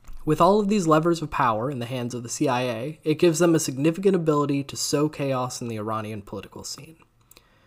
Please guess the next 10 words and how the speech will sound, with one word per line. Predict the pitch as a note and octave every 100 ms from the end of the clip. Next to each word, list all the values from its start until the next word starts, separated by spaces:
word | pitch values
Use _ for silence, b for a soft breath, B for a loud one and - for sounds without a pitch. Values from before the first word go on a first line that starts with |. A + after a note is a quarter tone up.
| b b b b
Paid | E3 F#3 F#3
protesters | E3+ D3+ D#3 D3+ D#3 D3 -
went | B2+ B2+
on | B2+
rampages, | A2+ G#2+ G#2 G#2 G2+ G2 A#2+
destroying | - A2+ - B2+ C3+
shops | C3+ A#2+ A#2 -
and | B2+
attacking | G#2+ A2+ E2 - A2
people. | - C3 - C#3+